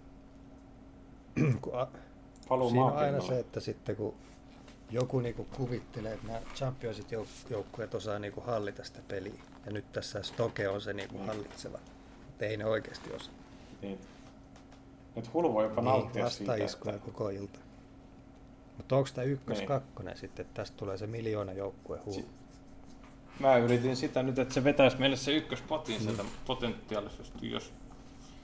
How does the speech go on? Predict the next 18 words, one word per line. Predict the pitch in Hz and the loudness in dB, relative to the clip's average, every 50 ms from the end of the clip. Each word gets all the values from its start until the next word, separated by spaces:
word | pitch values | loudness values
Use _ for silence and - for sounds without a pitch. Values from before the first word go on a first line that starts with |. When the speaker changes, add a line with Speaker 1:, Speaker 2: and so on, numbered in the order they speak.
| - - - - | -16 -14 -8 -4
Speaker 2:
jos | 123 113 - | -4 -4 -4
tähän | - - 107 110 117 110 | -4 -4 -4 -2 -2 -2
tuota | - 113 113 - 107 - - | -2 -4 -2 -2 -4 -4 -2
Speaker 1:
Niin, | 147 147 139 131 | 0 0 2 4
tässä | - 160 135 131 - 113 | 4 4 4 4 2 2
voi | 123 131 131 | 4 4 6
olla | 127 123 117 107 | 6 4 4 2
se, | - - - 117 107 | 0 0 0 0 0
että | 101 - - | -2 -4 -8
Stokella | - - 123 113 - - 117 104 98 95 | -6 -2 -2 -2 -2 -2 -2 -2 -2 -2
menee | 104 101 98 101 104 | -2 -4 -2 -2 0
ihan | 113 127 123 113 110 95 | 2 2 2 0 0 -2
tunteisiin | - 110 107 104 98 - 98 92 90 - - 98 | -2 -2 -2 -2 -2 -2 -2 -2 -2 -2 -4 -4
ja | 95 | -4
sit | 95 104 - - - | -4 -6 -10 -8 -4
Hull | 113 110 101 92 87 - - | -4 -2 0 -2 -2 -4 -4
tekee | - 98 - - 101 95 95 | -6 -6 -4 -4 -4 -4 -2
niinku | 98 95 90 - 95 92 | -4 -6 -6 -6 -8 -8